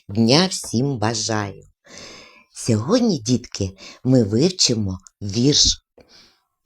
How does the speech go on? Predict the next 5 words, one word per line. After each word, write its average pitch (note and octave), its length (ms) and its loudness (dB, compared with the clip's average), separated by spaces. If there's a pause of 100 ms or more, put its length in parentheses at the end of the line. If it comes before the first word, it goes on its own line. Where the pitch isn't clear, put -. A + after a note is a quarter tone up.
(100)
про F#3+ 380 2
найріднішу G3+ 1160 0
людину A#2+ 680 0 (280)
на B2+ 200 2
світі, A2+ 680 -6